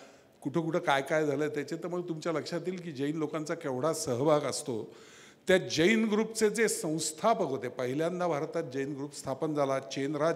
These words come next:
रॉयचंद, त्यांचाही जन्मदिवस हा सात जुलैचा आहे. आणि चित्रपटाच्या दृष्टीने म्हणाल तर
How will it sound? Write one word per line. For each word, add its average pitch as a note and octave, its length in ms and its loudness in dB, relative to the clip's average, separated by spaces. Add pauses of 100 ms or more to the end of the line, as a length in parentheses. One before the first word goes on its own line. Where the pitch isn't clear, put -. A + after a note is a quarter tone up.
(100)
रॉयचंद, C3 480 -4 (480)
त्यांचाही E3+ 600 2
जन्मदिवस D3 760 -4 (380)
हा D3+ 80 -4
सात D3 460 -4 (100)
जुलैचा B2+ 440 -2
आहे. G2+ 180 -4 (1700)
आणि E3+ 360 2 (360)
चित्रपटाच्या G#3 640 8
दृष्टीने G#3 440 0
म्हणाल F3+ 440 4 (420)
तर E3+ 360 2